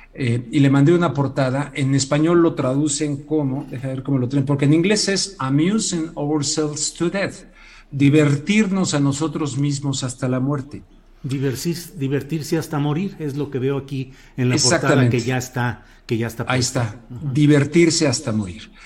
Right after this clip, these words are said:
Speaker 1: Este hombre es uno de los que evalúan y decían ya desde hace algunos años, porque desgraciadamente falleció,
Speaker 2: Ujú.
Speaker 1: eh, decían que en realidad en la vida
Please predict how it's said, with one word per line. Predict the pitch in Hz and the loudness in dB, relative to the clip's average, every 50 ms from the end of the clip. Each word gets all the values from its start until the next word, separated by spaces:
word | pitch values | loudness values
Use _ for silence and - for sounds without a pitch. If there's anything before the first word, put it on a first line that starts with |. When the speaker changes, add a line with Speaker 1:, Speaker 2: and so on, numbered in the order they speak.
| - - - - - - | -20 -20 -20 -20 -12 -6
Speaker 1:
Este | - 208 - - - 233 | -2 -2 0 4 4 6
hombre | 233 226 220 220 220 214 214 220 - 190 196 | 6 6 6 6 6 4 2 0 0 -2 -2
es | 185 - 208 | 0 2 4
uno | 214 220 214 | 4 4 6
de | 190 170 | 6 4
los | 160 151 - | 4 2 0
que | - 165 151 147 151 147 - 170 | 0 0 0 0 0 -2 -6 -4
evalúan | 160 147 147 151 160 170 175 180 180 170 | -2 0 2 2 2 2 2 2 0 0
y | 151 | -2
decían | 143 135 - - 160 165 165 165 151 | -2 -2 -2 -4 -4 -4 -4 -4 -2
ya | 151 170 165 | -2 -4 -2
desde | 160 147 139 160 | -2 -4 -2 -2
hace | 156 - 156 | -2 -2 -4
algunos | 143 143 151 156 143 143 | -4 -4 -4 -4 -4 -4
años, | 156 160 156 147 - | -4 -4 -4 -6 -6
porque | - 135 113 135 | -8 -8 -6 -6
desgraciadamente | 127 113 131 123 127 120 - 170 170 165 165 151 - 151 - - - - - - - | -4 -2 -2 -2 0 0 0 -2 -2 -2 -2 -4 -4 -6 -8 -8 -10 -18 -20 -20 -20
falleció, | - - 123 123 120 120 113 - - 143 139 123 - - - - - _ _ - - - - - - - | -12 -8 -6 -4 -2 -2 -2 -2 0 0 -2 -2 -4 -8 -16 -20 -20 _ _ -20 -20 -20 -20 -20 -20 -20
Speaker 2:
Ujú. | 101 90 - 123 | -18 -16 -14 -10
Speaker 1:
eh, | 127 160 | -8 -6
decían | 151 160 147 143 - 196 196 190 185 175 | -2 -2 0 0 0 2 2 0 0 0
que | - 165 | 0 -2
en | 151 143 | -2 0
realidad | 156 156 151 151 156 165 180 185 | 0 0 0 0 0 0 0 0
en | 175 160 | 0 0
la | 151 147 | 0 -2
vida | 143 170 180 170 165 160 151 139 127 | -2 -2 -2 -2 -2 -2 -2 -4 -6